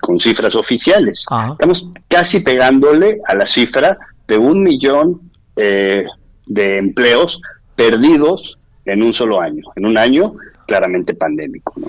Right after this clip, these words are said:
Speaker 2: Sí, híjole. A ver, eh, ¿cuándo, eh, a ver, eh, algo que, que todos nos preguntamos, eh, todo indica que el año que entra va a ser un año muy difícil. Yo entiendo el optimismo del presidente como gobernante, espero que en lo fondo, en el fondo del mismo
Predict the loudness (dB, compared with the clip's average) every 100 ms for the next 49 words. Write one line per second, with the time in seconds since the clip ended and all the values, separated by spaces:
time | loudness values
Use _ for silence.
0 | -16 -16 -10 -10 -12 -16 -10 -8 -8 -8
1 | -8 -12 -20 -8 -4 -2 -2 -6 -20 -20
2 | -4 -4 -4 -8 -4 0 0 0 2 4
3 | 2 -2 -6 -2 0 0 0 -2 -6 -8
4 | -4 -2 -2 0 2 0 0 -2 -2 -4
5 | 0 0 2 0 0 -2 0 0 0 -2
6 | -4 -2 -2 -4 -6 -8 -4 2 4 4
7 | 4 4 2 0 0 0 0 0 -2 0
8 | 0 0 -2 -8 -20 -4 -2 -2 -2 0
9 | 0 2 2 0 0 0 0 -2 0 2
10 | 2 0 2 4 4 4 4 2 0 2
11 | 4 2 2 2 2 0 0 0 2 2
12 | -2 -2 0 0 2 2 2 0 -2 -2
13 | -2 -2 0 2 0 0 0 0 0 0
14 | 2 0 0 0 2 0 0 0